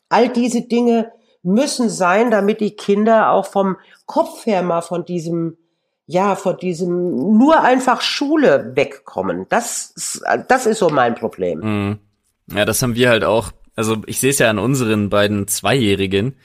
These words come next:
Speaker 2: die halt A, hier wirklich langsam zu kleinen Mini-Tyrannen werden, einfach weil ihnen diese, diese, diese, diese Konfliktsituationen in der Kita fehlen.
Speaker 1: Klar.
Speaker 2: Ähm, und dann halt,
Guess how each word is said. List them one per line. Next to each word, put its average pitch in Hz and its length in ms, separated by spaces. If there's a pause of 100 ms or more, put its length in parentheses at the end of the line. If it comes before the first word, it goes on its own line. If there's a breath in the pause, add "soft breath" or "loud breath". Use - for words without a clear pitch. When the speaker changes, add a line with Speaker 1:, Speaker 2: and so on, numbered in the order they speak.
(580 soft breath)
Speaker 2:
die 107 140
halt 107 460 (880)
A, 113 440 (260)
hier 113 500
wirklich 117 300
langsam 110 800 (1080)
zu 131 200
kleinen 120 380
Mini-Tyrannen 127 800
werden, 104 240
einfach 104 320
weil 110 160
ihnen 107 400
diese, 104 420
diese, 101 420
diese, 98 460 (380)
diese 107 200
Konfliktsituationen 110 920
in 98 60
der 95 100
Kita 107 340
fehlen. 95 420 (680)
Speaker 1:
Klar. 247 260
Speaker 2:
Ähm, 104 340 (580)
und 104 180
dann 113 180
halt, 113 400